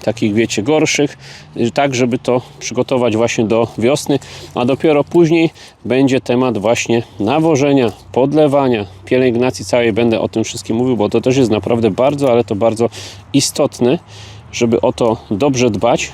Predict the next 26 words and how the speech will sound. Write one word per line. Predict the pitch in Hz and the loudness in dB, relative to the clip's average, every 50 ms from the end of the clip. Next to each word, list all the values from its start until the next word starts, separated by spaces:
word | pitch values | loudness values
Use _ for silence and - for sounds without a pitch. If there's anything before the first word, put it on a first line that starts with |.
| - - | -8 -6
żeby | 110 110 107 110 113 | -4 -2 0 0 0
o | 110 | 0
te | - 113 | -2 -4
tru-, | - - 117 113 101 98 104 - - | -4 -2 0 0 0 0 -4 -6 -6
truskawki | - - 117 110 - - 127 120 - - 113 | -4 -2 -2 -2 0 -2 -4 -2 -2 -2 -2
dobrze | 107 110 110 120 117 | 0 0 2 2 2
dbać, | 104 117 123 120 117 | 2 2 2 2 2
bo | 104 113 | 0 0
jak | 110 - - | 0 0 0
o | 123 | 2
nie | 123 117 110 | 2 2 2
dobrze | 98 120 123 117 113 104 | 2 2 0 0 0 0
zadbamy, | 95 107 113 107 107 98 104 104 104 131 175 190 - - - - - - - - - | 2 2 0 0 0 0 0 2 2 2 2 0 -2 -8 -18 -18 -18 -18 -20 -10 -4
to | - - 92 | 0 0 2
one | - 123 120 | 2 2 2
nam | 117 117 120 120 | 2 2 2 0
się | - - 117 113 120 - - - - - - | 0 0 0 0 -2 -2 -10 -20 -20 -8 -4
odwdzięczą. | - 113 110 113 117 - 185 180 170 - - 90 - - - - - - | -2 -2 -2 -2 -2 0 0 0 0 -2 -4 -6 -6 -8 -16 -20 -16 -10
A | - 98 | -8 -6
tak | - - 120 123 | -2 0 0 2
jak | 131 131 117 - - 113 104 76 78 107 | 2 0 -2 -4 -6 -8 -6 -6 -4 -4
nie | 117 117 127 123 | -2 -2 0 0
będziemy | 131 120 117 127 120 113 | 0 0 0 2 0 0
dbali, | 107 104 101 127 127 131 131 135 131 - - - | 0 0 0 0 2 2 2 0 -2 -4 -10 -8
zostawimy | 113 107 113 117 - - 123 110 120 123 120 123 120 | -6 -2 -2 -2 0 0 0 2 2 2 2 2 2
je, | 131 151 170 | 2 0 -2